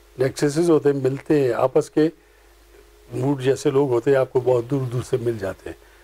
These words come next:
تو جس وقت یہ political rectification نہیں ہوگی system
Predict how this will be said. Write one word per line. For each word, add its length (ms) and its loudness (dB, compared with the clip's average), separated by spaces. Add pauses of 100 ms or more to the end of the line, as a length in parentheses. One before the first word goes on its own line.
(140)
تو 60 2
جس 420 -2
وقت 220 0
یہ 100 4
political 720 2 (1000)
rectification 840 0
نہیں 240 2
ہوگی 260 0
system 420 -4